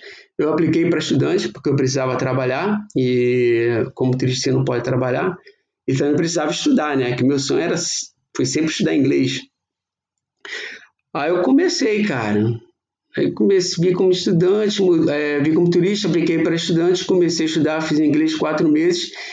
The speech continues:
e depois de quatro meses já fiz uma, eu fiz o vet, que é um, seria um técnico no Brasil, <clears throat> pra I T, né, tecnologia. Aí fiquei dois anos estudando I T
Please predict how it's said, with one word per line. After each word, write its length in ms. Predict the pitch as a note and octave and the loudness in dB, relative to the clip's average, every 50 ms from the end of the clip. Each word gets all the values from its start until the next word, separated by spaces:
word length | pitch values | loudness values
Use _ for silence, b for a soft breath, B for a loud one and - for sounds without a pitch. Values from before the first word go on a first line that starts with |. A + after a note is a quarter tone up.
| B B B B B _ _ - | B B B B B _ _ -4
e 80 | - C#3+ | -2 0
depois 560 | C#3+ E3+ F3 F3 F3 E3+ E3 E3 F3+ F#3 F3 | 2 2 2 2 2 2 2 2 2 2 2
de 140 | E3+ E3+ - | 0 -2 -2
quatro 360 | - F3 E3+ E3+ E3+ F3+ F3+ | -4 -2 -2 0 0 2 2
meses 300 | D#3 D3 D3+ D#3+ E3 E3 | 4 4 2 2 0 0
já 160 | E3+ F3 D#3 | 0 -2 -2
fiz 320 | C#3+ - - E3 E3 E3 E3+ | -2 -2 0 0 0 2 2
uma, 1300 | F3 E3+ E3 E3 D#3+ D#3+ D#3+ D#3 D#3 D3+ D3+ D3 D3 D3 C#3+ C#3 C#3 C3+ C3 B2+ B2+ B2 A#2+ B2+ - - - C#3+ | 2 2 0 0 -2 -4 -4 -4 -2 -2 -2 -2 -2 -2 -2 -2 -2 -2 -2 0 0 0 0 -2 -2 -4 -4 -2
eu 80 | C3 | -2
fiz 260 | C3 C3+ - D#3 D3+ | -2 0 -2 0 2
o 100 | E3+ E3+ | 2 2
vet, 400 | C3+ - C#3+ D#3 D#3+ D#3+ - - | 2 2 0 0 -2 -4 -4 -4
que 60 | - C#3+ | -4 -2
é 40 | |
um, 840 | C#3+ D3 D3+ D3 D3 C#3+ C#3+ C#3 C#3 C3+ C3+ C3 B2+ B2+ B2+ C3+ C3+ C3 _ | 0 2 2 2 2 2 2 2 2 2 2 2 2 2 0 0 -2 -4 _
seria 280 | - - - D3 D3+ E3+ | -8 -6 -2 0 2 2
um 200 | F#3+ F3 F3 F3 | 2 2 0 -2
técnico 460 | - D#3 D#3+ E3 D#3+ C#3+ C3+ C3+ D3+ | -4 -2 -2 0 2 2 2 2 2
no 100 | D3 C#3+ | 2 2
Brasil, 600 | C#3 C3+ C3 B2 B2+ C#3+ F3+ F#3+ E3+ C#3 C3+ - - - _ _ _ _ - | 2 2 0 0 0 2 2 2 2 2 0 -2 -6 -12 _ _ _ _ -6
<clears throat> 840 | - - - B2+ A#2 A#2+ - _ _ _ _ _ _ _ _ _ - | -2 -2 0 0 -2 -4 -8 _ _ _ _ _ _ _ _ _ -8
pra 180 | - C#3+ C#3+ D#3 | -6 -4 -2 0
I 80 | D#3+ | -2
T, 280 | D#3 - - F3+ F3 D#3+ | -2 0 0 0 2 2
né, 260 | C#3 C#3 C#3+ D3 C#3+ C3+ | 2 2 0 0 -2 -2
tecnologia. 840 | C3+ C3+ C3+ E3 D3 D3+ D#3 C#3+ C3 B2+ C3 C3 B2 A#2 B2+ C3+ C3 - _ _ B B B B B B B | -2 -2 0 2 2 2 2 2 2 0 2 2 2 2 0 -2 -2 -8 _ _ B B B B B B B
Aí 200 | - - C3+ C#3 | -8 -6 -4 -4
fiquei 240 | C3+ C3+ - F3 E3 | -2 0 0 0 2
dois 300 | E3+ G#3+ A3+ A#3 F#3 D#3+ | 2 2 2 2 2 2
anos 240 | E3 E3 E3+ E3+ E3+ | 0 2 2 0 0
estudando 340 | - - D3 C#3 C#3+ C#3+ C#3+ | 0 0 0 2 2 2 2
I 120 | C#3+ C3+ | 2 2
T 420 | C3+ C3+ - C#3 - F3+ G#3+ G#3+ | 0 0 0 0 2 2 2 0